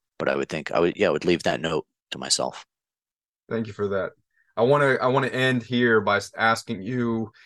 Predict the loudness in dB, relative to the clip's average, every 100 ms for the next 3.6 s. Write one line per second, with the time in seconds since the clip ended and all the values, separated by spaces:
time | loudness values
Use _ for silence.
0 | _ _ _ _ -4 0 0 0 2 2
1 | 2 2 2 2 0 0 2 2 2 -2
2 | -2 -2 -2 -4 _ -8 -6 -8 -12 -4
3 | 0 2 0 -2 -4